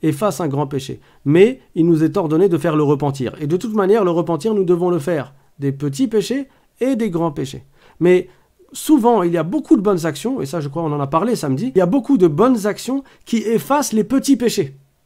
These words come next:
Mais ce n'est pas toute bonne action qui va effacer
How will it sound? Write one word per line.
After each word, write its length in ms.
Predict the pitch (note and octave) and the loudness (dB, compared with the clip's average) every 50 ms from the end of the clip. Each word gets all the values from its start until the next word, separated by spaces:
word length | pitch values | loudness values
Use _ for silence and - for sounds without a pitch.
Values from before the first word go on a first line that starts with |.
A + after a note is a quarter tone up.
| _ _ _ _ _ _ _ _ _ _ _ - | _ _ _ _ _ _ _ _ _ _ _ -4
Mais 60 | E3+ | -4
ce 120 | D3 G#3 G3+ | 2 4 4
n'est 120 | G3+ G3+ | 4 4
pas 360 | G3+ D4 D#4 D#4 C#4+ - - _ _ _ _ - | 4 4 2 4 2 0 -4 _ _ _ _ 2
toute 280 | - F4+ D#4 A3 - G3 | 4 4 4 4 0 -2
bonne 240 | E3+ A#3 A#3 A3+ | 2 2 2 4
action 300 | A3 - - - C#4 D4+ | 2 -2 -2 -2 -4 -4
qui 140 | B3+ - G#3+ | -2 -4 -4
va 240 | F3+ G3+ G3+ - - - | -2 -2 -4 -4 -4 -4
effacer 680 | C4 C4 - - B3 A3+ F3+ - - C4 D4 D#4 D4+ | -4 -4 -2 -2 -4 -4 -4 -4 -4 -2 -2 -2 -4